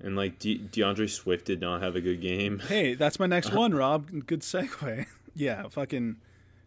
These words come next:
Speaker 2: three carries for eight yards, did have the touchdown, and then caught the ball three times. And then, obviously, the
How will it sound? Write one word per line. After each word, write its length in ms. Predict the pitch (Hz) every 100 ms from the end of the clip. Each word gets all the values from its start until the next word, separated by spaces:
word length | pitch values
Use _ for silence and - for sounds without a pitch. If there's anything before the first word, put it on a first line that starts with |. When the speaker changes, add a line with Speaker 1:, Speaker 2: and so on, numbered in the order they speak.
| -
Speaker 2:
three 200 | - 185
carries 280 | - 165 151
for 100 | 147
eight 80 | 139
yards, 240 | 123 120
did 160 | 143 143
have 140 | 135
the 100 | 120
touchdown, 640 | - 110 110 117 110 107
and 120 | 107
then 140 | 110 113
caught 160 | 113
the 60 | 113
ball 160 | 110 107
three 180 | 117
times. 400 | 104 101 104 104
And 160 | 131 143
then, 140 | 147
obviously, 580 | 143 139 131 117 120 113
the 500 | 110 113 104 104 101